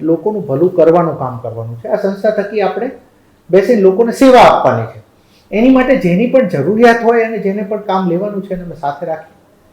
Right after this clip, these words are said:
અને સહયોગ સાથે અમે આમાં લઈશું. પણ રાજીનામા બાબતમાં હું ફરીથી હું મારું સ્ટેન્ડ રિઇટરેટ કરું છું કે case to case જોવું પડે, એના કારણો જોવા પડે અને એ કારણોની અંદર આપણે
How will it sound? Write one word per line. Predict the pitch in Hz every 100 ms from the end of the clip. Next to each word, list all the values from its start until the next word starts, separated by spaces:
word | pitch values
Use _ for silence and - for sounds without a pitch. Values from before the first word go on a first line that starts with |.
| _ _ 208
અને | 240 247 - _ _ _ - -
સહયોગ | 202 226 277 269
સાથે | 220 - 175 123 - -
અમે | 139 139
આમાં | 123 156 - _ 175
લઈશું. | 202 202 190
પણ | 214
રાજીનામા | 170 220 240 220
બાબતમાં | 208 202 196 180
હું | -
ફરીથી | 156 185 196
હું | 180 165 160
મારું | 160 160
સ્ટેન્ડ | - 156 143
રિઇટરેટ | 143 143 147 -
કરું | 147 147
છું | 165 - _ _ _ _ -
કે | 175 185
case | 202 202
to | 240 -
case | 233 262 - - _ _ _ _ - 135
જોવું | 156 196 190
પડે, | 220 277 - - -
એના | 160
કારણો | 160 139 151 185
જોવા | 190 196
પડે | 202 214 254 - _ _ _ _ 196
અને | 247 277
એ | 254 226
કારણોની | 202 196 214 202 185
અંદર | 175 170
આપણે | 160 165 160 156